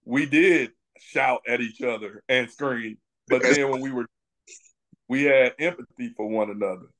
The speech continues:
Speaker 1: because we empathized with them. Like I told them, "Your protesting is helping me as a, I'm black." <laughs> So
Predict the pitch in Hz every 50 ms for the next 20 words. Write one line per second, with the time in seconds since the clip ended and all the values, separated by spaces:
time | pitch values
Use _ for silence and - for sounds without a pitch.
0 | _ _ _ _ _ - 104 101 - 131 123 120 117 113 113 110 - _ _ _
1 | _ _ _ - 98 110 139 - - 147 143 139 - 127 - - 135 135 131 127
2 | 127 123 120 120 120 - _ _ - - 175 - 156 135 123 - _ _ _ _
3 | _ - 117 131 147 156 170 190 202 202 - 165 143 131 113 107 98 _ _ _
4 | 104 113 143 175 214 226 - - 220 226 226 226 - 175 156 151 - 151 147 143
5 | 135 127 170 175 170 156 - 156 143 135 135 175 214 208 170 156 131 120 117 -
6 | - 156 190 185 156 123 - 127 165 233 349 - - - _ - _ _ _ -
7 | - - - _ _ _ _ _ _ - 220 220 202 208 165